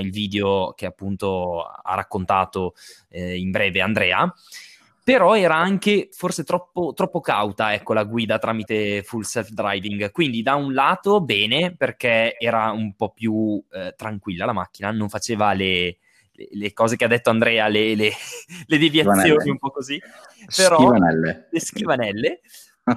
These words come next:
Speaker 1: Però, però c'è da dire, esatto, che con questo ultimo aggiornamento è migliorata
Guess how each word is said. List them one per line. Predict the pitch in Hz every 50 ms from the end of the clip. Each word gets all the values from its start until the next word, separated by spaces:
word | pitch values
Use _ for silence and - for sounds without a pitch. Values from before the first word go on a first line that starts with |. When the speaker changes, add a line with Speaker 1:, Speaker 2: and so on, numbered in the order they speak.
| 233 214 202
Speaker 1:
Però, | - 117 175 170 175 180 -
però | - - 190 202
c'è | 196 - 156
da | 143 165
dire, | 180 170 147 156 170
esatto, | 156 139 135 131 - 117
che | 110 123
con | - 123 123
questo | 117 143 139 - 160
ultimo | 165 170 156 160 139 127
aggiornamento | 123 117 135 135 156 175 165 151 135 131 135 123 - 165 170 - -
è | 160 196 185
migliorata | 147 127 113 104 104 101 98 90 90 87 87 - - - 110 123 156 202 226 - -